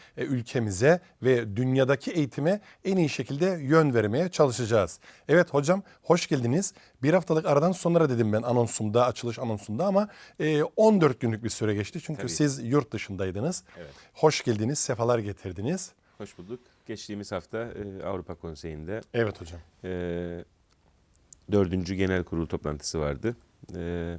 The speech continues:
Speaker 2: meclisten iki arkadaş olarak ben ve sevgili Tahsin Ertuğruloğlu birlikte katıldık. Bunun yanında, e, Avrupa Konseyi'nde ilk defa bir de bir derneğimizin bir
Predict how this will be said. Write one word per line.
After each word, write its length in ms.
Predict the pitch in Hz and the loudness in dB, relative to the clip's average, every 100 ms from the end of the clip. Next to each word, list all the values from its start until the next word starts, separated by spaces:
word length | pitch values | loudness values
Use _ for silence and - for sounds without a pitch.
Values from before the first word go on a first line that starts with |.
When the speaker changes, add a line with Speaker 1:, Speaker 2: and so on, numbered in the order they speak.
| - _ _ _ _ _ _ _ _ _ _ _ - | -14 _ _ _ _ _ _ _ _ _ _ _ 0
Speaker 2:
meclisten 440 | 101 92 - 101 | 0 0 0 -2
iki 200 | 95 101 | 0 2
arkadaş 400 | 85 82 78 85 | 2 0 -6 -4
olarak 300 | 73 78 113 - _ _ - | -4 -2 -4 -6 _ _ -2
ben 240 | 90 87 | 0 2
ve 220 | 85 82 - - | 0 0 -4 -14
sevgili 360 | - 90 82 | -4 -2 -2
Tahsin 340 | 78 87 78 82 | -2 -2 0 -2
Ertuğruloğlu 680 | 80 76 71 64 64 82 113 _ | -4 -4 -6 -4 -6 -6 -10 _
birlikte 480 | 87 71 - 80 76 - - | -6 -6 -6 -4 -4 -8 -10
katıldık. 460 | 87 - 71 110 - _ _ _ - _ - - _ - | -8 -6 -4 -6 -6 _ _ _ -20 _ -20 -20 _ 0
Bunun 200 | 107 113 | 4 6
yanında, 520 | 117 104 90 104 123 - - | 6 6 4 2 2 -4 -8
e, 380 | 98 92 92 90 - _ _ _ - _ _ - | -6 -4 -6 -6 -10 _ _ _ -20 _ _ 0
Avrupa 320 | 98 104 107 | 4 6 4
Konseyi'nde 640 | 104 104 95 92 92 104 104 - _ _ _ - | 2 0 2 0 4 4 2 -2 _ _ _ -2
ilk 220 | 123 - | -2 0
defa 320 | 87 82 78 - _ _ _ _ _ | -4 -2 -4 -6 _ _ _ _ _
bir 220 | 101 98 90 | 0 2 4
de 220 | 95 92 - - | 2 0 -6 -4
bir 200 | 101 87 | -4 0
derneğimizin 720 | 92 87 85 80 76 104 101 | 0 0 -2 -2 -4 -4 0
bir 200 | 101 | -2